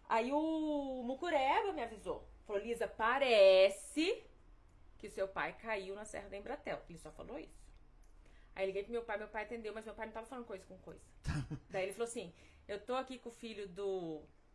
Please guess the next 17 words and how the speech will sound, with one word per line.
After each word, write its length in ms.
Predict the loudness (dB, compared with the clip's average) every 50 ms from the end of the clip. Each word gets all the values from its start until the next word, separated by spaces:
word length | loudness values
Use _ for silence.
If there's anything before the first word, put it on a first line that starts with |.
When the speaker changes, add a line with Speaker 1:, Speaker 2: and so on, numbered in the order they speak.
| _ _ _ _ -8
Speaker 1:
Adão 260 | -8 -2 0 0 0
Paulino," 500 | 0 -2 -4 -2 0 0 0 0 -2 -4 -10 -18 -20 _ _ _ -20 _ _ -20 _
mas 140 | -12 -10 -8
não 100 | -6 -4
era, 320 | -2 -2 -2 -2 -4 -8 -12 -10
não 80 | -2 -2
era 120 | -2 -2
nenhum 140 | -2 -6 -6
irmão 180 | -4 -4 -6 -6
do 80 | -8
Mucureba, 360 | -10 -12 -10 -6 -6 -6 -4 -6
não, 60 | -8
mas 100 | -8 -8 -8
ele 80 | -6
encanou 300 | -6 -6 -4 -2 -2 -4
que 100 | -4 -6
era. 160 | -8 -8 -10